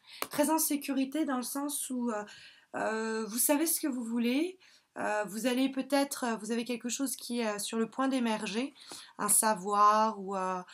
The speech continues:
euh, une réalité à, à communiquer, euh, une vérité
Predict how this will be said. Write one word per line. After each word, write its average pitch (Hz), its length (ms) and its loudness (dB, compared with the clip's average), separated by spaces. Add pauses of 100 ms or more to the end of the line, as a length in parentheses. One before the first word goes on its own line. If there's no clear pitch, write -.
(280)
euh, 220 160 -2
une 196 200 -6
réalité 214 840 0
à, 190 120 0
à 190 140 -4
communiquer, 208 920 -4
euh, 180 220 -4
une 180 140 -8
vérité 214 580 0